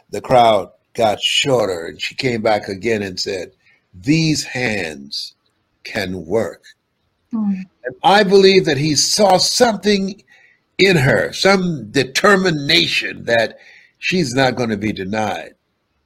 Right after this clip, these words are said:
Speaker 1: And he hired her to do work for him, milking cows, sharecropping, and doing work for the other professors at the college.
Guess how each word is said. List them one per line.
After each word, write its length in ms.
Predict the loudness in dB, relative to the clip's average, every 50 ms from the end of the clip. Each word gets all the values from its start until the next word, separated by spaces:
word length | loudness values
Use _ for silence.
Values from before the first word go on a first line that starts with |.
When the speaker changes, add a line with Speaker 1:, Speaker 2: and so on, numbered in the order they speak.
| _ _ _ -4
Speaker 1:
And 200 | -2 -2 0 2
he 200 | 2 4 4 4
hired 420 | 4 4 4 4 6 4 4 2
her 140 | 2 0 0
to 120 | 0 -2 0
do 160 | 0 0 0
work 340 | 2 2 2 2 0 -2 -6
for 120 | -6 -6
him, 460 | -4 -2 -2 -2 -2 -2 -4 -10 -12 -18 _ _ _ _ _
milking 500 | -4 0 2 2 2 2 -2 -6 -6 -6
cows, 640 | -2 2 4 6 6 6 4 4 2 0 -4 -8 -10 _ -20 -20 -20 _ -10
sharecropping, 1000 | -4 -2 2 4 4 4 2 0 0 2 4 4 4 2 0 -4 -4 -6 -8 -10 _ -20 -20 _ _ -8
and 140 | -6 -2 0
doing 300 | 2 2 2 2 0 0
work 360 | 2 4 6 4 4 2 -2
for 200 | -6 -4 -2 -2
the 320 | -2 -2 -4 -4 -6 -6 -2 2
other 300 | 2 2 4 2 0 0
professors 600 | -2 -6 -8 -4 0 0 0 2 0 -2 -4 -4
at 120 | -4 -4
the 80 | -4 -4
college. 460 | -2 2 2 2 2 2 0 -4 -8